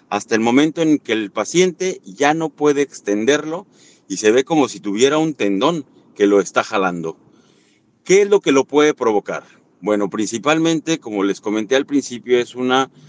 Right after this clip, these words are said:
forma hereditaria. Es una enfermedad que ya trae una carga genética, pero puede, eh, despertarse por algunos factores, como por ejemplo el alcohol,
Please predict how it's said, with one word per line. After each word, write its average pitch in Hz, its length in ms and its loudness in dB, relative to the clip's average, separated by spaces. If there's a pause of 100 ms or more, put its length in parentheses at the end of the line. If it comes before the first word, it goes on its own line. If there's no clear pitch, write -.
(160)
forma 147 520 2 (100)
hereditaria. 92 840 -2 (360)
Es 131 240 4
una 151 200 2
enfermedad 120 600 -2
que 120 160 -12
ya 120 140 0
trae 127 200 -2
una 127 220 -2
carga 127 320 0
genética, 151 640 -10 (440)
pero 110 260 2
puede, 180 580 0 (540)
eh, 117 160 2
despertarse 120 960 -2 (380)
por 131 320 2
algunos 123 480 0
factores, 165 520 -4
como 98 240 0
por 95 160 0
ejemplo 139 640 0 (100)
el 87 200 -4
alcohol, 123 500 -2